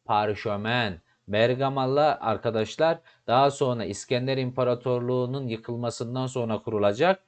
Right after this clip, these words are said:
bir Anadolu'da kurulan bir medeniyettir Bergama medeniyeti. Parşömen, onu da unutmayalım. Papirüs nerede? Mısır'da. O bitki, yaprak. Anlaşıldı? İşte Sümerler derse kil tablet, Bergama derse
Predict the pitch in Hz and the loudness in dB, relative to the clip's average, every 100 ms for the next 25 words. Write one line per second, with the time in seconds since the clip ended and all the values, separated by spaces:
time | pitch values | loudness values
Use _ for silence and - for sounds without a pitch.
0 | _ _ - 143 - 110 113 117 120 123 | _ _ 0 0 0 -4 -2 0 0 2
1 | 139 151 120 120 131 110 113 107 98 101 | 0 0 -2 -2 -2 -2 -2 -2 -4 -4
2 | 104 123 127 110 98 92 92 95 98 95 | -2 -4 -2 -2 -2 0 -2 -2 -4 -4
3 | 90 90 90 87 - 147 151 _ _ 101 | -4 -6 -4 -6 -2 -2 -2 _ _ 2
4 | 104 107 113 113 117 - 104 104 101 104 | 2 2 -2 -2 -4 -6 -10 -6 -4 -2
5 | 98 95 - 92 82 76 _ _ - 139 | -4 -8 -6 -6 -6 -10 _ _ 0 2
6 | 190 196 - 185 175 165 185 208 208 _ | 6 4 4 0 2 4 6 6 4 _
7 | 98 110 110 107 85 76 - _ - 147 | -2 0 2 0 0 -6 -10 _ 2 2
8 | 151 143 - 123 85 - _ - 104 101 | 4 -2 -2 0 0 -4 _ 0 0 4
9 | 117 101 90 - - 98 107 104 127 135 | 4 4 2 -10 -10 -6 -4 -2 -2 4
10 | 156 120 - - _ _ _ - 110 - | 4 4 -4 -20 _ _ _ -6 -6 -4
11 | 143 - 170 175 180 180 170 165 160 170 | -6 -2 4 4 4 2 4 4 2 0
12 | 165 175 151 170 139 127 107 - 127 151 | 0 0 0 2 2 2 -2 -2 6 6
13 | 160 175 180 170 165 156 185 180 | 6 2 2 2 2 2 2 0